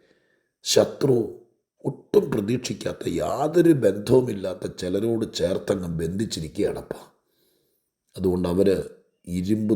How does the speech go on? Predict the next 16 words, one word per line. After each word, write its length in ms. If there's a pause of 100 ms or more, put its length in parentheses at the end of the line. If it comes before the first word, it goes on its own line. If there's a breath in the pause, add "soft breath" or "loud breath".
തുരുമ്പ് 400
പിടിക്കുന്നത് 500
പോലെ 400
അവർ 240
പോലും 460
അറിയാതെ 300
ദ്രവിച്ചു 440
പോവുക. 360 (240)
അപ്പാ, 300 (1040 soft breath)
ഈ 80
സത്യം 520
രാവിലെ 400
എന്നോട് 340
പറഞ്ഞ 300
ദൈവമേ, 480 (760)
ഞാനത് 320